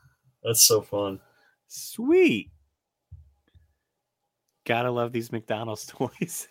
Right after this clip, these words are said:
Speaker 1: I know. Like, I just wanna keep looking at 'em.
Speaker 2: I
Speaker 1: Oops.
Speaker 2: do. I might start diving. You know, I got the two right here of the Happy Meals itself. I would almost wanna maybe collect a few more. They
Speaker 1: Yeah.
Speaker 2: look cool on the shelf.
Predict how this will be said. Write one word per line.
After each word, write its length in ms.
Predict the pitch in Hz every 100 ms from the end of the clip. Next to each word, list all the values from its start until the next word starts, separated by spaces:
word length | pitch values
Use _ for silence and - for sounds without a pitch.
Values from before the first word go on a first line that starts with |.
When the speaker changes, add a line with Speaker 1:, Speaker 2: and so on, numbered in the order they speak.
| _
Speaker 1:
I 120 | 113 117
know. 280 | 160 156
Like, 160 | 104 101
I 80 | 107
just 160 | 147 147
wanna 140 | 123
keep 240 | - 117 107
looking 240 | 131 113
at 140 | 90
'em. 160 | 92 92 - - _ _
Speaker 2:
I 120 | 135
Speaker 1:
Oops. 100 | 143
Speaker 2:
do. 320 | 175 202 190 165 - -
I 120 | 147
might 280 | 151 170 190
start 260 | - 185 170
diving. 300 | 175 175 151
You 60 | 135
know, 120 | 127
I 80 | 127
got 260 | 143 143
the 80 | 131
two 520 | 117 - 143 135 123 - _ _ _ _
right 220 | 123 117
here 420 | 110 123 117 113 117
of 260 | 117 104 117
the 340 | 107 101 95 - _ - _
Happy 340 | 123 113 117
Meals 320 | 104 101 98
itself. 600 | 95 - - 117 98 -
I 140 | 101 95
would 120 | 98
almost 440 | 95 101 98 95
wanna 220 | 95 95 92
maybe 280 | 95 92 87
collect 500 | - 101 101 - _ _ _ _ _ _ -
a 80 | -
few 260 | - 107
more. 420 | 92 101 92 80 _ _ _ _
They 100 | 107
Speaker 1:
Yeah. 140 | 104
Speaker 2:
look 100 | 117
cool 200 | 117 123
on 80 | 113
the 60 | 104
shelf. 540 | - 113 101 95 -